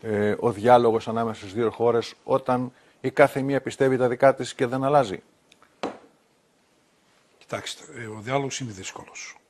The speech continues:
Speaker 2: Ε, αλλά σε κάθε περίπτωση πρέπει να στηρίξουμε τον διάλογο. Εγώ το είπα και σε ένα συνέδριο που έγινε τώρα στην Κομοτηνή υπό την αιγύδα του Δημοκρατίου Πανεπιστημίου Θράκης, η γεωστρατηγική και η γεωπολιτική ανάπτυξη της Θράκης,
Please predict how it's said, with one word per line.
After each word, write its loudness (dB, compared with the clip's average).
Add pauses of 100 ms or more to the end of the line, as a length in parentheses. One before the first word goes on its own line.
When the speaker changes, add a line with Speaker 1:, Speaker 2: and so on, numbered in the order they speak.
(140)
Speaker 2:
Ε, -14 (460)
αλλά -2
σε -12
κάθε -4
περίπτωση -10 (1000)
πρέπει -6
να -8
στηρίξουμε -14
τον -16
διάλογο. -18
Εγώ -6
το -12
είπα -10
και -14
σε -12
ένα -8
συνέδριο -12
που -16
έγινε -12
τώρα -14
στην -16
Κομοτηνή -16 (480)
υπό -16
την -16
αιγύδα -8
του -16
Δημοκρατίου -12
Πανεπιστημίου -12
Θράκης, -8 (420)
η -20
γεωστρατηγική -10
και -12
η -8
γεωπολιτική -10
ανάπτυξη -6
της -10
Θράκης, -6